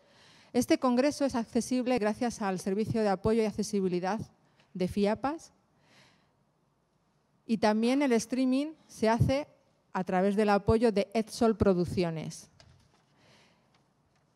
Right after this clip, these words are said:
Este streaming, a través de internet, a través de la página web del cenelse, se puede seguir por la web, por tablet y por smart-, smartphone, accesible tanto para personas sordas, sordociegas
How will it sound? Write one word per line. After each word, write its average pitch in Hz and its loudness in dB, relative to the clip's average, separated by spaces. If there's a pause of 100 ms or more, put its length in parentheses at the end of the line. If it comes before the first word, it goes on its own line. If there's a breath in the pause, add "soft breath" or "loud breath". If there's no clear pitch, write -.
(500)
Este 208 0
streaming, 277 0 (100)
a 202 -2
través 190 2
de 190 0
internet, 190 -2 (140)
a 185 -2
través 190 2
de 196 2
la 185 2
página 196 -2
web 196 0
del 180 -2
cenelse, 233 -2
se 202 -2
puede 196 0
seguir 202 2
por 175 -4
la 175 0
web, 233 0 (440 loud breath)
por 196 2
tablet 254 2
y 214 0
por 185 0
smart-, 185 -4 (100)
smartphone, 214 -4 (320)
accesible 202 0
tanto 185 -2
para 175 2
personas 214 -4
sordas, 269 2
sordociegas 254 0